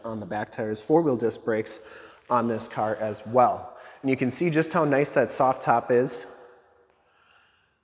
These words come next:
Didn't see any rips or tears or excessive wear or stains or anything like that. It's in really, really nice condition. Coming around to the back, I do <laughs> want to point out these taillights because when I first looked at them, it looks like crushed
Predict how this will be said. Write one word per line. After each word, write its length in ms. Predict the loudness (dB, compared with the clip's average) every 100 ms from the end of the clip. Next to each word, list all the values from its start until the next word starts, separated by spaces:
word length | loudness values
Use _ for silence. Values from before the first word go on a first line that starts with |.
| _
Didn't 180 | -8 -4
see 120 | -4
any 100 | 0
rips 360 | 2 0 -2
or 40 | -10
tears 760 | -6 -2 0 0 0 -2 -10 -20 -20 -8
or 320 | -6 -4 -8 -14
excessive 460 | -8 -8 -6 -8
wear 460 | -2 2 4 4 0
or 80 | -2
stains 560 | -8 -6 -2 -2 -2
or 80 | -2
anything 340 | -2 -4 -2
like 200 | -2 -2
that. 220 | 0 -2 -2
It's 100 | -6
in 240 | -6 0
really, 260 | 2 4 4
really 240 | 2 2
nice 240 | 0 -2
condition. 560 | -4 -4 -4 -2 -4 -4 -10 -20 -20 -2
Coming 180 | 4 8
around 240 | 8 8 4
to 100 | -2
the 80 |
back, 380 | 6 8 8 4
I 80 | -2
do 140 | 0
<laughs> 20 | -2
want 160 | 0
to 100 | 0
point 300 | 0 -2 0
out 140 | 0 0
these 200 | -4 -4
taillights 460 | -2 2 0 0
because 480 | -6 -2 -2 -2 -8 -18 -20 -20 _ _ _ _ _ -4
when 120 | -2
I 40 |
first 360 | -2 0 -2 2
looked 240 | 0 4
at 100 | 4
them, 120 | 4 2
it 140 | 0
looks 280 | -4 -4 0
like 300 | 2 2 -2
crushed 400 | -2 -2 -2